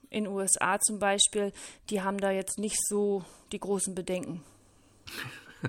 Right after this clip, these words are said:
Speaker 2: Das ist, das ist schön formuliert. <laughs> Frau Besson, ich danke Ihnen, dass Sie für das, für den P-R-Journal-Podcast sich die Zeit genommen haben und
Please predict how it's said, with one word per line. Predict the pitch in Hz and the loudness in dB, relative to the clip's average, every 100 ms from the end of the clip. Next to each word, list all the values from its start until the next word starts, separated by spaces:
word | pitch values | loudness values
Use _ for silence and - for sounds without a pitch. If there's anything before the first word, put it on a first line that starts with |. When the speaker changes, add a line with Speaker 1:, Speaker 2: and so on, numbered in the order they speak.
| - - - - | -10 -14 -14 -8
Speaker 2:
Das | - - | -8 -8
ist, | - - - - | -10 -10 -14 -4
das | - 90 | 0 0
ist | 90 - - - | -2 -10 -14 -14
schön | - 117 123 | 4 8 8
formuliert. | 110 110 104 90 78 - - - - - - - - | 6 2 2 2 0 -4 -16 -16 -14 -10 -10 -10 -4
<laughs> | - 214 - - 220 - | -2 -2 -6 -8 -8 2
Frau | 139 151 | 8 10
Besson, | 135 139 104 - | 12 12 12 10
ich | 156 143 - | 2 2 10
danke | 139 185 175 | 12 12 12
Ihnen, | 147 175 175 | 10 8 8
dass | 139 135 | 6 6
Sie | 143 131 120 - 107 | 8 8 6 -4 -2
für | 131 127 | 6 6
das, | 120 - - | 6 2 2
für | 131 | 6
den | 127 113 | 6 8
P-R-Journal-Podcast | 113 147 147 127 123 135 127 - 127 120 - - - | 8 8 8 8 6 4 4 6 8 8 4 -10 -8
sich | 110 120 | -6 -4
die | 135 | -2
Zeit | - 131 160 | 6 6 8
genommen | 175 160 160 139 | 6 4 2 2
haben | 143 147 143 127 | 6 6 4 0
und | 123 117 113 | 0 0 -4